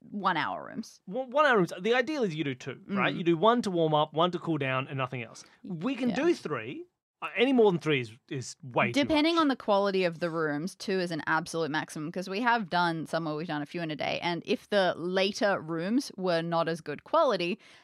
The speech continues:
Speaker 1: it just saps your energy,
Speaker 2: Mm.
Speaker 1: and you just feel like you've been doing it for way too long.
Speaker 2: True. Although I will say, we haven't done many bad quality rooms.
Speaker 1: No, you're
Speaker 2: Very,
Speaker 1: absolutely
Speaker 2: very few.
Speaker 1: right.
Speaker 2: I can only really think off the top of my head of, like, three rooms we've ever done where I'm like,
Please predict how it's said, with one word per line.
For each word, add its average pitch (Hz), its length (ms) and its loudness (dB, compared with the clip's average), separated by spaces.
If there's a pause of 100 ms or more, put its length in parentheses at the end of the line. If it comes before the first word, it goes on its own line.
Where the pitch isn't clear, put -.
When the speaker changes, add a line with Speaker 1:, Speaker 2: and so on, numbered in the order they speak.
(760)
Speaker 1:
it 196 260 -4
just 185 220 -6
saps - 280 0
your 175 120 0
energy, 143 480 -6 (120)
Speaker 2:
Mm. 156 220 2
Speaker 1:
and 175 220 -4
you 165 60 -8
just - 200 -12
feel 160 160 -4
like 156 160 -2
you've 180 80 -6
been 185 140 -4
doing 151 180 -4
it - 100 -12
for 156 180 -6
way 156 180 -2
too 143 180 -6
long. 139 300 -2 (260)
Speaker 2:
True. 110 240 -8 (420)
Although 240 260 6
I 254 100 6
will 370 200 2
say, 226 300 0 (220)
we 311 100 2
haven't 427 220 4
done 185 240 2
many 143 180 0
bad 120 320 -2
quality 117 340 -10
rooms. 104 300 -14
Speaker 1:
No, 208 320 4 (160)
you're 190 260 -2
Speaker 2:
Very, 208 140 6
Speaker 1:
absolutely 254 260 4
Speaker 2:
very 131 240 0
few. 151 80 0
Speaker 1:
right. 151 180 -4 (120)
Speaker 2:
I 302 140 0
can 320 120 -2
only 226 180 4
really 165 280 2
think 139 240 -6
off 127 80 -8
the - 60 -20
top 139 140 -4
of 127 40 -14
my 131 140 -4
head 120 160 -8
of, 117 120 -12
like, 107 380 -12 (1120)
three 160 440 0
rooms 151 400 -4
we've 131 120 -8
ever 131 180 -4
done 127 360 -8
where 127 120 -6
I'm 117 140 -2
like, 113 180 -6